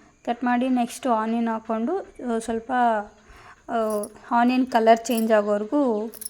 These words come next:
ಫ್ರೈ ಮಾಡ್ಕೊತಾ ಇದ್ದೀನಿ. ಅಷ್ಟರೊಳಗೆ ಒಂದು ಚಿಕ್ಕ ಟೊಮೊಟೊ, ಚಿಕ್ಕ ಟೊಮೊಟೊ ತೊಗೊಂಡಿದ್ದೀನಿ. ಇದ್ರಲ್ಲಿ ನಾನು ಹಾಫ್ ಟೊಮೊಟೊ ಮಾತ್ರ ಹಾಕ್ಕೊತಾ ಇದ್ದೀನಿ. ಹಾಫ್ ಟೊಮೊಟೊ ಹಾಕ್ಕೊಂಡು ಅದು ಕೂಡ ಚೆನ್ನಾಗಿ ಸ್ಮ್ಯಾಶ್ ಆಗೋ ಥರ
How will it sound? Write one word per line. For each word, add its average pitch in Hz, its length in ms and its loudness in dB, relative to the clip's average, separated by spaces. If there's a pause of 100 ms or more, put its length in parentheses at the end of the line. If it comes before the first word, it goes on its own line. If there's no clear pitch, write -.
ಫ್ರೈ 240 160 -4
ಮಾಡ್ಕೊತಾ 220 520 -4
ಇದ್ದೀನಿ. 220 300 -4 (300)
ಅಷ್ಟರೊಳಗೆ 269 480 0
ಒಂದು 254 220 2
ಚಿಕ್ಕ 285 420 -6
ಟೊಮೊಟೊ, 233 560 0 (540)
ಚಿಕ್ಕ - 180 -10
ಟೊಮೊಟೊ 240 480 4
ತೊಗೊಂಡಿದ್ದೀನಿ. 233 540 4 (300)
ಇದ್ರಲ್ಲಿ 285 240 4
ನಾನು 262 160 2
ಹಾಫ್ 233 320 2
ಟೊಮೊಟೊ 233 340 0
ಮಾತ್ರ 214 360 -2
ಹಾಕ್ಕೊತಾ 208 460 -4
ಇದ್ದೀನಿ. 214 300 -6 (540)
ಹಾಫ್ 254 260 2
ಟೊಮೊಟೊ 247 300 0
ಹಾಕ್ಕೊಂಡು 240 280 2
ಅದು 233 160 0
ಕೂಡ 240 160 -4
ಚೆನ್ನಾಗಿ 226 480 -2
ಸ್ಮ್ಯಾಶ್ 214 380 -4
ಆಗೋ 214 140 0
ಥರ 214 200 -6